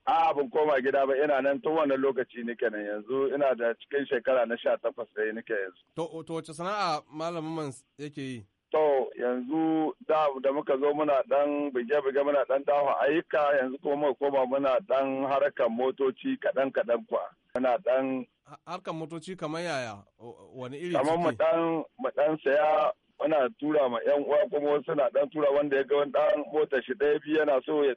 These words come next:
Speaker 1: turo, kuma mu saya, mu aika mai.
Speaker 2: Wato kasuwancin mota kenan, motoci
Speaker 1: Eh,
Speaker 2: kenan
Speaker 1: yanzu
Speaker 2: kake
Speaker 1: dai kasuwancin mota ne nake yi yanzu.
Speaker 2: Tun wani lokaci ka fara wannan kasuwancin, ko tun da ka
Speaker 1: Eh,
Speaker 2: shigo abin da
Speaker 1: yanzu
Speaker 2: kai
Speaker 1: ina ga
Speaker 2: farauta
Speaker 1: ina da
Speaker 2: kenan?
Speaker 1: shekara goma sha uku zuwa sha hudu ina wannan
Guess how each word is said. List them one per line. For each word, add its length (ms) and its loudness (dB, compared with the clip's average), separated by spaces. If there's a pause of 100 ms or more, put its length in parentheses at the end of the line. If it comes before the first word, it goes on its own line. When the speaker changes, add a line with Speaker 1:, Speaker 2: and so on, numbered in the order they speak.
Speaker 1:
turo, 260 0
kuma 400 0
mu 140 -4 (100)
saya, 380 0
mu 80 0
aika 460 0
mai. 260 -8 (320)
Speaker 2:
Wato 260 -8
kasuwancin 500 -2
mota 280 -4
kenan, 340 -10 (240)
motoci 360 -2
Speaker 1:
Eh, 200 8
Speaker 2:
kenan 80 4
Speaker 1:
yanzu 180 -2
Speaker 2:
kake 140 2
Speaker 1:
dai 100 2
kasuwancin 600 0
mota 360 2
ne 260 -2
nake 260 -4
yi 180 -6
yanzu. 320 -14
Speaker 2:
Tun 160 -6
wani 160 -2
lokaci 360 -10
ka 80 -8
fara 200 -4
wannan 460 -8
kasuwancin, 500 -12
ko 140 -8
tun 160 -10
da 60 -4
ka 80 -10
Speaker 1:
Eh, 100 2
Speaker 2:
shigo 120 4
abin 180 0
da 60 4
Speaker 1:
yanzu 60 4
Speaker 2:
kai 0 -
Speaker 1:
ina 220 2
ga 0 -
Speaker 2:
farauta 180 2
Speaker 1:
ina 100 2
da 60 2
Speaker 2:
kenan? 200 -4
Speaker 1:
shekara 500 2
goma 400 0
sha 300 0
uku 540 -4
zuwa 240 2
sha 200 0
hudu 260 -2
ina 120 0 (100)
wannan 360 -4